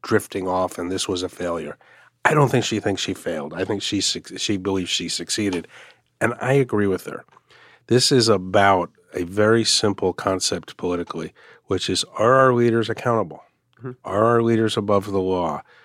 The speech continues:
Speaker 1: Does absolute power absolutely corrupt? She's on the right side of all of those questions, so I wouldn't, I wouldn't put that back. Let me turn it back on you, though.
Speaker 2: Wait, can I just ask one Pelosi thing?
Speaker 1: Yeah.
Speaker 2: Because you and I have had a lot of discussions about
Speaker 1: Yeah.
Speaker 2: Pelosi, and the pattern has always been,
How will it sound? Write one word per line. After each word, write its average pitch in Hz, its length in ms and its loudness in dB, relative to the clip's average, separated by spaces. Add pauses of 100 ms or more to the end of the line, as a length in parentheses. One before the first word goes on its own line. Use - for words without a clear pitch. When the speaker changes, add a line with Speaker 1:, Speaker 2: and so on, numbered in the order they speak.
(260)
Speaker 1:
Does 110 280 6
absolute 107 500 0
power 101 360 4
absolutely 95 640 -2
corrupt? 90 540 -4 (500)
She's 147 300 2
on 139 140 6
the 127 100 4
right 113 220 2
side 107 240 4
of 92 100 -2
all 95 280 -2
of 87 100 -4
those 87 240 -2
questions, 85 500 -8
so 92 220 -2
I 95 200 -2
wouldn't, 90 560 -2 (280)
I 90 160 -6
wouldn't 87 280 -6
put 90 160 -6
that 87 140 -6
back. 80 280 -10 (100)
Let 123 80 2
me 135 80 6
turn 135 180 2
it 110 80 -2
back 101 220 0
on 90 100 -4
you, 87 140 -8
though. - 120 -14 (100)
Speaker 2:
Wait, 160 280 4
can 170 120 4
I 165 60 4
just 165 120 4
ask 185 160 6
one 190 160 6
Pelosi 190 380 4
thing? 208 220 0
Speaker 1:
Yeah. 104 180 0 (160)
Speaker 2:
Because 175 280 4
you 185 160 8
and 185 80 8
I 160 80 8
have 147 100 4
had 143 120 2
a 135 40 2
lot 131 200 6
of 123 220 -4
discussions 131 440 -2
about 117 140 2
Speaker 1:
Yeah. 95 60 -4
Speaker 2:
Pelosi, 123 380 0
and 117 220 -6
the 131 60 -8
pattern 147 420 4
has 139 140 0
always 131 200 2
been, 127 220 0